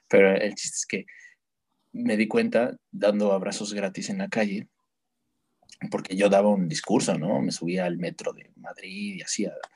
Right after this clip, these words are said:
"No, es que ya el amor y, y es lo que necesita la humanidad", y aquí como que muy, ¿sabes? Como pastor, yo qué sé, aquí dando el mensaje, ¿no? A las masas.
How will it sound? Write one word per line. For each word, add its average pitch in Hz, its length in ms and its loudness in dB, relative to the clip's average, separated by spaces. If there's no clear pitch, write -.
"No, - 280 0
es 110 120 -8
que 110 320 -6
ya 113 380 -6
el 107 160 0
amor 123 580 4
y, 101 400 -4
y - 60 -6
es - 100 -4
lo 240 100 -2
que - 100 -2
necesita 247 540 0
la 226 80 0
humanidad", 131 680 0
y 110 100 0
aquí - 240 -6
como 95 220 -2
que - 120 -10
muy, 98 640 4
¿sabes? 104 340 6
Como 110 560 -4
pastor, 92 560 2
yo 92 120 -4
qué - 100 -10
sé, 101 220 -4
aquí 95 200 -8
dando 95 240 -4
el 87 60 -2
mensaje, 92 460 0
¿no? - 180 -2
A 104 40 2
las 101 200 4
masas. 113 460 4